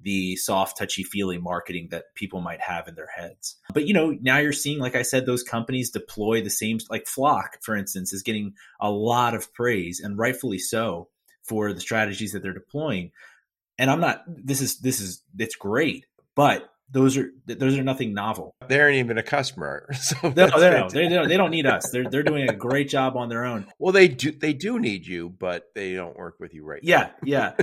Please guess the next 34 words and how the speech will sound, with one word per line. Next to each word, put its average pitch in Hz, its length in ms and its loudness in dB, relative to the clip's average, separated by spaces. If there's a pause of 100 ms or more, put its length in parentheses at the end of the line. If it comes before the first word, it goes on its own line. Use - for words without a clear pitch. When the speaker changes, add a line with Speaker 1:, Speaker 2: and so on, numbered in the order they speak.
(140)
Speaker 1:
But 180 120 2
my 170 140 2
point 208 300 -4
is, 156 240 -4
what 156 220 -2
they're 175 160 0
doing 127 540 -6
is 123 220 -6
not 123 280 -4
novel 107 640 -2 (520)
in 127 160 2
the 107 80 -4
space, - 680 -8
right? 110 320 -2
It's 120 160 -6
all 120 220 -2
very 110 380 -4
common 104 400 -8
sense 101 480 -8 (200)
for 107 120 -8
people 101 320 -8
who 98 120 -10
come 95 280 -10
from 90 200 -10
that 87 240 -10
background. 135 540 -8 (140)
They're 110 100 0
just 131 200 -2
deploying 110 440 -4
it 98 120 -8
so 107 200 -4
aggressively 95 840 -4
and 101 180 -6
without 98 480 -4